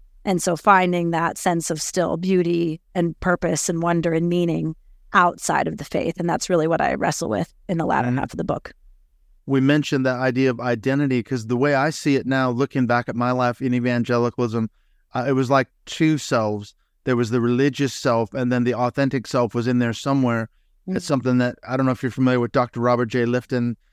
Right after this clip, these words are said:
Speaker 2: um, Psych-, Psychology and the Thought Reform of Totalism. It's a fantastic book that talks about sort of the cult, markers of cults. And the, the beautiful thing about the book is that not only does he describe, there's sort of eight markers of kind of cults that groups use,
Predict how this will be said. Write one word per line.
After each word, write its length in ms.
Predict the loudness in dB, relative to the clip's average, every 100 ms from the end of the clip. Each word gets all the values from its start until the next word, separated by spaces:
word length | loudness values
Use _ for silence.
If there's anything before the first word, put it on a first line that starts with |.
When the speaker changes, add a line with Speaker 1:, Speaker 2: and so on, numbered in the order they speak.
| _ -4
Speaker 2:
um, 260 | -2 0
Psych-, 200 | 0 0 -2 -8
Psychology 580 | -6 -4 0 0 2 2
and 120 | 0
the 40 | 0
Thought 200 | -2 -2
Reform 340 | -2 0 0
of 60 | -2
Totalism. 520 | -2 0 2 0 -2
It's 120 | -2
a 60 | -4
fantastic 720 | -2 0 0 -2 -2 -4 0
book 260 | 0 0 _ _ _ _ _ -10
that 340 | 2 2 2 -2 -4
talks 340 | -2 -2 -2
about 340 | 0 2 2 -2
sort 200 | -2 0
of 80 |
the 40 | -2
cult, 320 | -2 0 0
markers 500 | -2 0 2 2 0
of 120 | -2 -2
cults. 500 | 0 2 0 -12 -20 _ _ -6
And 180 | -2 0
the, 60 | -2
the 180 | -4 0
beautiful 340 | 2 2 2
thing 160 | 2 2
about 300 | 2 0 -6 _ -8
the 340 | 0 2 2 0
book 360 | 2 4 2 -2
is 220 | -4 0
that 220 | -2 0
not 160 | 0 2
only 140 | 0
does 180 | 0 -2
he 80 | -4
describe, 580 | -4 -6 -4 0 0
there's 160 | 0 -2
sort 140 | 0
of 100 | 0 0
eight 200 | -2 0
markers 420 | 0 0 -2 0
of 220 | -2 -4 -10 _ _
kind 160 | -2 -2
of 60 |
cults 400 | 0 0 0 -2
that 100 | -4
groups 360 | 0 0 0 0
use, 300 | 0 0